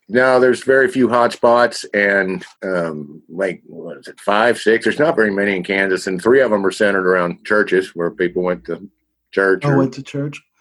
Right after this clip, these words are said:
Speaker 1: church or choir practice or what have you, and, and ignited it in a small town here and there.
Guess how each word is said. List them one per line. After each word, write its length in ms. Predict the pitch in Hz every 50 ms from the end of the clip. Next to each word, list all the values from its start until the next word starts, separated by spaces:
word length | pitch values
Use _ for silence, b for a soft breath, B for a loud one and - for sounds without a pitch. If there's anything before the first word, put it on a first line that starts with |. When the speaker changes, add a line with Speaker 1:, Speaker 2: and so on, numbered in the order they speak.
| _
Speaker 1:
church 260 | - 101 98 92 -
or 40 | -
choir 320 | - - 98 92 90 90 85
practice 440 | - 95 90 87 85 - 92 92
or 60 | - 82
what 160 | 85 87 87
have 240 | 90 92 87 85 85
you, 160 | 87 87 87
and, 240 | 82 82 82 - 80
and 340 | 80 80 80 80 80 80 82
ignited 480 | 85 80 85 87 87 90 90 87 85 87
it 160 | 87 90 87
in 60 | 82
a 40 | 78
small 340 | - - 90 87 87 85 85
town 340 | - 95 90 87 87 90 82
here 160 | 90 87 85
and 100 | 85 87
there. 220 | 87 87 87 87